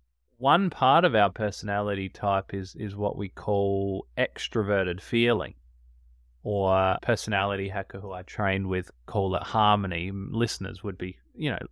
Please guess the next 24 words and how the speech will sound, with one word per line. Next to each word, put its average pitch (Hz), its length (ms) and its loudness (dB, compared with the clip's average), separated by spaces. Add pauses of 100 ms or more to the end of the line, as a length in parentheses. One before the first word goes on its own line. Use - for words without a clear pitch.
(140)
familiar 156 440 6
with 98 140 2
this 98 160 -2
kind 104 260 0
of 95 100 -4
a 95 280 -4
concept. 147 580 -2 (480)
And 156 160 6
harmony 175 840 6
or 110 140 4
extroverted 110 760 -2
feeling, 123 960 0
what 127 360 -2
it's 240 180 -4
really 175 260 6
good 139 360 2
at 110 200 8
is 104 180 2
knowing 117 400 2
what 107 160 2
other 107 200 6
people 98 380 -4
are 87 80 -2
feeling. 87 560 -6